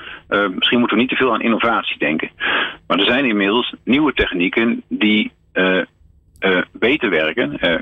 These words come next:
je hebt een soort leliesfeer, heet dat dan. En die zuigt eigenlijk de lucht onder de stalvloer af. En die zuivert dat en die vangt dus eigenlijk die stikstof dus op. En dat kun je dan gewoon uiteindelijk, eh, als soort meststof nog weer op je land, eh,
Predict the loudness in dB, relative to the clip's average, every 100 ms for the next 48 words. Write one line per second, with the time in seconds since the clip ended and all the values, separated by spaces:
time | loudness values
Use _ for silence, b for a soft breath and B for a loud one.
0 | -4 -2 0 0 0 0 0 -2 -2 0
1 | 2 2 2 0 2 0 0 0 0 0
2 | 0 0 0 0 2 0 0 0 0 0
3 | 0 0 -2 _ -2 0 0 0 0 2
4 | 2 0 -2 -14 _ _ _ -2 0 0
5 | 0 2 2 0 -2 -2 -2 -6 -14 -20
6 | b b _ -2 0 2 2 0 -2 -2
7 | -2 -2 -2 0 0 0 0 0 0 0
8 | 0 0 0 -2 -2 0 0 -2 -2 -2
9 | -2 -2 -2 0 0 0 0 0 0 0
10 | 0 0 0 -2 0 0 0 0 0 -2
11 | -2 -2 0 0 0 0 0 0 0 0
12 | 0 -2